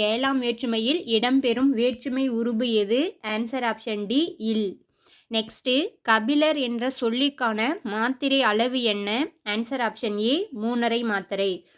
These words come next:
குறில் எழுத்துக்கு வந்து ஒரு மாத்திரை வரும். So, மூணு குறில் வந்துனுங்கிறனால மூணு மாத்திரை வந்தது. இர்றங்கிறது வந்து மெய்யெழுத்து. ஒரு மெய்யெழுத்துக்கு வந்து மாத்திரை அரை மாத்திரை அளவு.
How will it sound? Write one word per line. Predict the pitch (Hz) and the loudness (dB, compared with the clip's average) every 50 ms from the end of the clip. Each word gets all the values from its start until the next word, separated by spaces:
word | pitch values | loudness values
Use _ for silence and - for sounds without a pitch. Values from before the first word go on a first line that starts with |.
| _ _ _ _ - | _ _ _ _ 0
குறில் | 285 311 294 330 320 302 | 0 2 4 4 4 4
எழுத்துக்கு | 294 269 262 254 262 220 226 | 4 4 2 0 -2 -2 -2
வந்து | 226 247 269 | 0 0 0
ஒரு | 240 226 226 240 247 | 2 2 2 2 0
மாத்திரை | 240 240 233 226 220 202 202 | 0 -2 -4 -4 -4 -4 0
வரும். | 196 196 196 247 320 381 | 0 0 0 0 -2 -2
So, | 392 - 277 247 | -2 -2 -2 0
மூணு | 233 240 254 277 269 269 | 0 2 2 2 2 2
குறில் | 262 269 269 254 277 262 | 0 0 0 0 0 0
வந்துனுங்கிறனால | 247 233 226 226 220 220 220 208 208 196 196 202 233 294 | 0 0 0 0 0 0 0 0 0 0 0 0 2 2
மூணு | 285 247 247 247 240 233 | 2 2 2 0 0 0
மாத்திரை | 220 214 214 - 208 202 | 0 -2 -2 -2 -2 -2
வந்தது. | 196 190 185 175 180 175 214 277 359 427 - _ _ _ _ _ _ - | -2 -2 -2 -4 -4 -2 0 0 0 -2 -6 _ _ _ _ _ _ -2
இர்றங்கிறது | 247 269 269 302 311 294 294 277 | 0 2 2 2 2 2 2 2
வந்து | 262 240 247 269 | 2 2 0 0
மெய்யெழுத்து. | 247 240 226 226 240 247 233 214 196 - - 254 302 381 480 - _ | 0 0 0 0 0 0 0 0 -2 -2 -2 -2 -2 -2 -2 -4 _
ஒரு | 262 240 233 | -6 -4 -2
மெய்யெழுத்துக்கு | 240 240 240 247 269 277 262 262 - 247 226 226 | 0 0 2 2 2 2 2 0 -2 -4 -2 -2
வந்து | 233 247 | -2 0
மாத்திரை | 226 208 202 208 208 226 233 285 - | 0 0 0 0 0 -2 -2 -2 0
அரை | - 220 214 214 214 220 | 0 0 2 2 2 2
மாத்திரை | 220 208 208 202 208 196 196 | 0 0 -2 -2 -2 -2 -2
அளவு. | 190 180 180 180 175 185 185 | -2 -2 -2 -2 -2 -2 -2